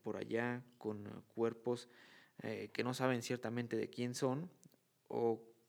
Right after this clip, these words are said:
con qué crimen estén relacionados, y por ello mismo, pues, surge esta idea de tratar nuevamente estos temas. Como vemos,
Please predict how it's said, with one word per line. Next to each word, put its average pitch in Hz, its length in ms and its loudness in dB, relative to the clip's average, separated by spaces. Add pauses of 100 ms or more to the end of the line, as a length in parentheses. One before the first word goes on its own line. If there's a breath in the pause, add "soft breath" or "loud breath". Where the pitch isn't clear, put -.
con 113 200 -2
qué 120 140 -4
crimen 131 300 -2
estén 123 280 -6
relacionados, 139 680 0 (720 loud breath)
y 127 280 0
por 135 240 4
ello 143 220 6
mismo, 139 440 0
pues, 110 200 0
surge 123 640 4
esta 117 200 0
idea 120 260 6
de 104 460 2
tratar 120 440 2
nuevamente 120 720 0
estos 113 280 -8
temas. 147 460 2
Como 117 280 4
vemos, 139 420 6